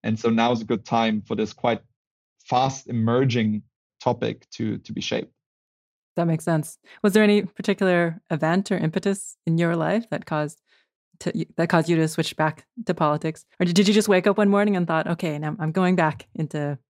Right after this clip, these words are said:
Speaker 2: big government"?
Speaker 1: Back to push and pull. Um, I mean,
Speaker 2: <laughs>
Speaker 1: push factor last year, um, running a social enterprise in twenty twenty was absolutely excruciating.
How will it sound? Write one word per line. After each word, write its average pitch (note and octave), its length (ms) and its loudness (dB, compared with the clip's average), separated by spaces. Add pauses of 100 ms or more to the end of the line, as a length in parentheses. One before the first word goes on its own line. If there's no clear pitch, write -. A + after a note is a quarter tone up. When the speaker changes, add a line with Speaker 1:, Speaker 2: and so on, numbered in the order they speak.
Speaker 2:
big D3+ 140 -6
government"? D3+ 400 -4 (640)
Speaker 1:
Back D#3 280 0
to E3+ 60 0
push - 280 0
and D#3+ 180 2
pull. F3+ 460 0
Um, D3 240 2 (280)
I C#3+ 200 4
mean, D3 300 2
Speaker 2:
<laughs> - 40 -18
Speaker 1:
push F#3 240 2
factor C3 460 0
last C3 320 0
year, C3 340 4
um, G#2+ 340 0 (220)
running F3+ 320 2
a F#3+ 40 2
social E3+ 280 2
enterprise B2 540 0
in A#2 60 -4
twenty A#2+ 260 0
twenty A2+ 440 0 (1040)
was B2+ 420 2
absolutely A#2+ 540 0
excruciating. - 720 -6